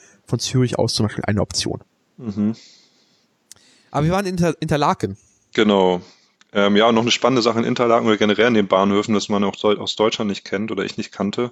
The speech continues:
Speaker 2: ist halt immer diese Zweispurigkeit, also dass man eine Normalspur ankommt und dann halt immer noch eine Schmalspur,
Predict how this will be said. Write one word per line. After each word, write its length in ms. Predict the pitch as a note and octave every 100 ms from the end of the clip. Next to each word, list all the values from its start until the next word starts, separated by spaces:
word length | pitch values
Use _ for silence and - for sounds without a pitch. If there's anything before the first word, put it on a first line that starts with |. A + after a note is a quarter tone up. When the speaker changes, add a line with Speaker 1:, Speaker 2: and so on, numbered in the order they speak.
| - - - - -
Speaker 2:
ist 80 |
halt 120 | G#2+ G2+
immer 180 | G2+
diese 540 | F#2+ F#2+ G2 F#2+ F#2+ F#2
Zweispurigkeit, 1120 | - - F#2 A2 - - F#2+ F#2 - - F2+
also 160 | F2+ F2+
dass 140 | F2+
man 140 | G#2 F#2+
eine 100 | F#2
Normalspur 580 | F2+ F#2+ A#2+ - B2 A#2
ankommt 380 | A2 A2 G#2+
und 100 | G2
dann 120 | G2 G2
halt 140 | F#2+
immer 120 | F#2+
noch 120 | F#2+
eine 100 | F#2
Schmalspur, 680 | - F#2+ F#2 G#2 - F#2 F2